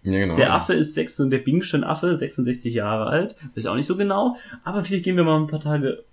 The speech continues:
Speaker 2: vor. So, wann, wann, wann hören Sie, wann hört ihr die Folge? Weiß ich.
Speaker 1: Lass mal sagen, äh, der, am, am, äh, dreißigsten, ähm, Oktober.
Speaker 2: So, wir geben euch jetzt mal den dreißigsten Oktober und gucken, was ihr für den dreißigsten Oktober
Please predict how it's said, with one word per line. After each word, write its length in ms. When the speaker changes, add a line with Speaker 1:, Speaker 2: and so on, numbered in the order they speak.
Speaker 2:
vor. 640
So, 260
wann, 220
wann, 260
wann 160
hören 180
Sie, 220
wann 160
hört 140
ihr 60
die 100
Folge? 300
Weiß 180
ich. 260
Speaker 1:
Lass 200
mal 80
sagen, 340
äh, 340
der, 280
am, 300
am, 400
äh, 200
dreißigsten, 840
ähm, 380
Oktober. 540
Speaker 2:
So, 160
wir 80
geben 180
euch 140
jetzt 120
mal 80
den 120
dreißigsten 400
Oktober 300
und 120
gucken, 300
was 180
ihr 100
für 120
den 100
dreißigsten 540
Oktober 260